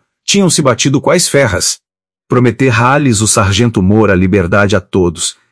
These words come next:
e tanto bastou para que os guaribas lutassem como se foram leões. Mas Germano devia ser punido da sua perfidia.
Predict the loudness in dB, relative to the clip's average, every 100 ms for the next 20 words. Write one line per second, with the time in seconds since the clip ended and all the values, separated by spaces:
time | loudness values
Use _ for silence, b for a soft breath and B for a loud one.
0 | b -6 0 0 0 0 0 0 0 0
1 | 0 0 -2 0 0 0 0 0 0 -2
2 | 0 0 0 -2 0 0 0 0 0 2
3 | 2 2 0 -2 -4 -6 _ _ _ _
4 | _ _ -6 -2 0 2 2 2 2 0
5 | 0 0 0 -2 -2 0 2 0 0 0
6 | -2 -2 -4 -4 -4 -2 0 -2 -4